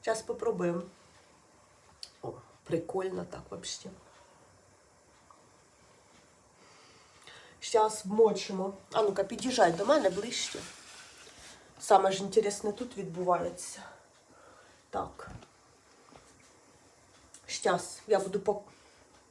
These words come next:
так, так, так. Де моя підставка? Їдь, їдь, їдь. Бачиш мене? Ось шоколад. Щас будемо мочати. Щас.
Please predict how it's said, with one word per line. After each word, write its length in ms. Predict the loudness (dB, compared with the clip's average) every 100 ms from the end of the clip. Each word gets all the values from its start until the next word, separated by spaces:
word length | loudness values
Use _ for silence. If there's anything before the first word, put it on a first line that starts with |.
| -20 -20 -20 -20 -20 -16 -16 -2
так, 500 | 2 2 2 0 -4
так, 220 | -4 -6
так. 520 | 0 4 6 6 4 0 -12 -14 -16 -14 -14 -16 0
Де 140 | 8
моя 240 | 10 10 8
підставка? 800 | 4 -2 -2 4 4 4 2 2
Їдь, 380 | 4 0 -4 -2
їдь, 380 | 2 2 0 -4
їдь. 320 | -4 -4 -6 -16 -20 -20 -20 -20 -20 -20 0
Бачиш 400 | 4 4 4 -4
мене? 420 | -2 2 4 2 0 -10 -20 -20 -20 -12 -2
Ось 240 | 0 0
шоколад. 580 | -2 -4 4 8 8 8 0 -16 -20 -20 -20 -20 -20 -20 -14
Щас 200 | 0 0
будемо 300 | 2 0 0
мочати. 500 | 2 2 2 0 0 -4 -18 -20 -20 -20 -20 -20 -20 -20 -20 -20 -20 -20 -20 -20 -16
Щас. 420 | -8 -2 -2 -4